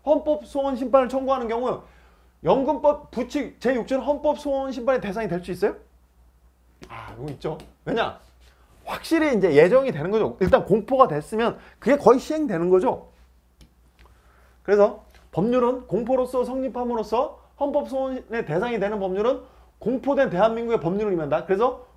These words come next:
공포된 법률의 경우에는 효력이 발생하기 전이라도 시행, 아니, 공포되면 시행이라고 몇, 그, 요즘 뭐 한 육 개월 정도. 그러면 시행이 확실시 되므로 청구인이 불이익을 입게 될 수 있음을 충분히 예측할 수 있는 게는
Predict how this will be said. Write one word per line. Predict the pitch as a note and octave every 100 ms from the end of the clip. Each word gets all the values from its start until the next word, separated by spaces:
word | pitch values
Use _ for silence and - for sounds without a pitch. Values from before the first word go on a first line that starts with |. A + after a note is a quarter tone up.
| _
공포된 | - A#3+ C#4 D4 D#4+ D4+ G#3+
법률의 | F#3 A3+ A#3+ G#3+
경우에는 | G#3 G#3+ A3 A3+ D4+ E4+ _ _
효력이 | D#4 E4 D#4 B3+
발생하기 | G#3 G3 C4+ C4 B3+
전이라도 | G3+ G#3+ A3+ A3+ A3 - - _
시행, | - F#4 F4+ - -
아니, | D#4+ F4 - _ -
공포되면 | C#4+ F4+ C4 C#4 C#4+ A#3 A2+ -
시행이라고 | - D4 D4+ C#4+ B3+ A3+ F#3
몇, | E3+ F3+ - -
그, | D3+ C#3 D3 - _ -
요즘 | F#3 G#3 G3
뭐 | G3
한 |
육 | D3+ D#3
개월 | A#3
정도. | G#3 G3+ E3+ - - _ _
그러면 | - B3+ C#4 C#4+ - _ _ _
시행이 | - D#4 D#4 D4+
확실시 | - - D#4+ C#4+ C4
되므로 | A3+ B3+ A#3+
청구인이 | C#4 D4 C#4 C#4 C#4 -
불이익을 | F#3+ G#3+ B3+ B3+ B3+ G#3
입게 | F#3 A3+
될 | A3+
수 | A#3
있음을 | F3+ A#3 C4
충분히 | F4 E4+ E4+
예측할 | F#3 F3+ B3
수 | B3
있는 | A#3 A3
게는 | A#3 E4+